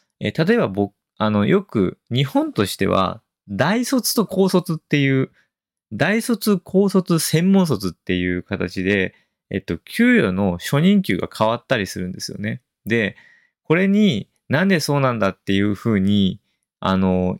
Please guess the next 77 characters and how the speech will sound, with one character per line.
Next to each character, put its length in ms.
言 220
う 20
方 260
と 120
か 120
が 80
い 140
ら 100
っ 20
し 140
ゃ 60
る 80
ん 40
で 60
す 100
け 120
ど 100
も、 280
え 160
っ 100
と、 440
だ-、 220
自 180
分 160
は 120
専 220
門 200
学 180
校 220
卒 220
で 140
大 220
卒 260
の 120
人 180
よ 80
り 120
給 180
与 160
が 80
低 260
い 80
ん 20
だ 100
っ 100
て 140
い 40
う 100
ふ 140
う 60
に 160
ぼ 160
や 120
く 140
人 180
と 120
か 80
も 160
い 60
る 100
と 140
思 240
う 40
ん 40
で 100
す 80
け 100
ど 140
も、 320
あ 180
の、 800
こ 160
れ 120
を 160
も 160
し、 480
と、 200